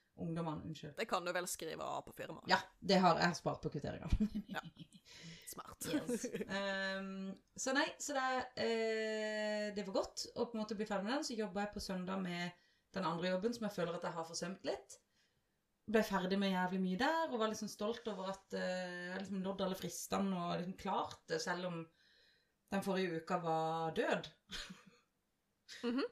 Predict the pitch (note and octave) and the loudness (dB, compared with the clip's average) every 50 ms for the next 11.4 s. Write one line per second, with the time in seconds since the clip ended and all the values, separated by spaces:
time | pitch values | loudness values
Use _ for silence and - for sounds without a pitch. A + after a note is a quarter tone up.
0 | - _ _ - - - D4 D4 D4 D4 - - - - - - C4 C4+ B3+ B3+ | -6 _ _ -6 0 4 6 8 8 6 4 2 -4 -10 -6 0 2 4 4 6
1 | B3 B3 A#3+ A#3+ A#3 A#3 A3+ A3+ A3+ A3 A3 A3 A3 A3 - - - - - A#3 | 6 6 6 6 6 6 6 4 4 2 2 2 0 0 -2 -4 -4 -2 0 0
2 | A3 A3 A3+ A3 G#3 G#3+ - - A3 A3+ - A3+ - - - G3 G3+ G3 F#3+ G3 | 4 4 4 4 4 2 0 0 -2 -2 -2 -4 -6 -6 -6 -4 -4 -2 -2 -2
3 | G3 F#3+ - G3 F#3 - - E3 E3 E3 E3 E3 E3 D#3+ E3 E3 - B3+ D#4 E4 | -4 -2 -4 -4 -4 -4 -2 -2 0 0 0 0 -2 -4 -4 -2 0 0 2 2
4 | D#4+ B3+ A3+ - A3 G3+ - G#3+ - - F#3+ F#3+ F3+ - E3 F3+ - - F#3 G3+ | 2 -2 -2 -2 -4 -6 -6 -6 -6 -6 -6 -6 -6 -6 -8 -6 -6 -6 -6 -4
5 | G#3+ B3+ D#4+ F4 F4 - A#3+ A3+ C4+ C#4 D4+ E4 E4+ E4+ - E4+ E4 D#4+ - - | -2 -2 -2 -4 -6 -6 -6 -6 -4 -4 -4 -6 -8 -8 -10 -10 -10 -10 -12 -10
6 | - - C#4+ - - - - - _ _ _ _ _ _ _ _ _ _ _ _ | -8 -8 -6 -4 -6 -6 -8 -10 _ _ _ _ _ _ _ _ _ _ _ _
7 | _ _ _ - C#4+ - - - _ _ _ - C#4+ C#4+ - D4 D4 D4+ D4 C#4+ | _ _ _ -10 -10 -10 -10 -12 _ _ _ -4 -4 -4 -2 -2 -2 0 0 0
8 | C4 C4+ C4 B3+ - B3 - B3+ A#3+ A#3 A#3+ - A#3 G#3+ G#3 A#3 A3 - G3+ F#3+ | 0 0 -2 -4 -6 -6 -6 -6 -6 -4 -4 -4 -4 -4 -4 -4 -6 -4 -4 -4
9 | G3 A3+ D4 D#4 A3+ - - - - - - _ _ - - - _ _ _ _ | -4 -4 -4 -4 -4 -6 -6 -10 -12 -14 -16 _ _ -20 -20 -20 _ _ _ _
10 | _ _ _ _ _ _ _ _ _ _ _ _ _ _ _ - - A4+ F#4+ D4+ | _ _ _ _ _ _ _ _ _ _ _ _ _ _ _ -4 -2 0 0 0
11 | D4+ E4+ E4+ A#4+ - A3+ A3 | 0 -2 -2 -4 -4 -2 -2